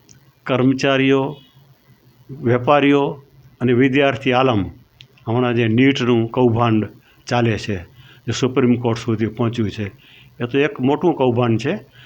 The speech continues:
તો વિદ્યાર્થીઓના પણ પ્રશ્નો ઘણા પેન્ડિંગ પડ્યા છે. અ, ગરીબી, અ,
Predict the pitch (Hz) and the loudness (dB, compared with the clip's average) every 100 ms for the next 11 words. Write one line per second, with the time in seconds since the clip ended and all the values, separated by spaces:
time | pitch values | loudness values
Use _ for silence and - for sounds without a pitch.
0 | - - _ - 123 143 175 190 185 175 | -20 -20 _ -4 0 2 4 2 2 0
1 | 165 156 147 - 143 - 139 113 127 135 | 0 0 -2 -2 -4 0 0 2 0 0
2 | 170 - _ - _ _ 135 139 135 113 | -4 -10 _ -20 _ _ 2 4 4 2
3 | 120 117 104 - 98 90 - - _ _ | 0 -2 -2 -6 -12 -14 -16 -20 _ _
4 | - - - _ _ _ _ _ 120 117 | -20 -20 -20 _ _ _ _ _ -14 -10
5 | 113 117 147 120 151 156 151 131 104 85 | -8 -8 -8 -2 2 2 2 2 0 -4
6 | - - - _ _ _ _ _ _ _ | -16 -20 -20 _ _ _ _ _ _ _
7 | _ _ _ 131 | _ _ _ -18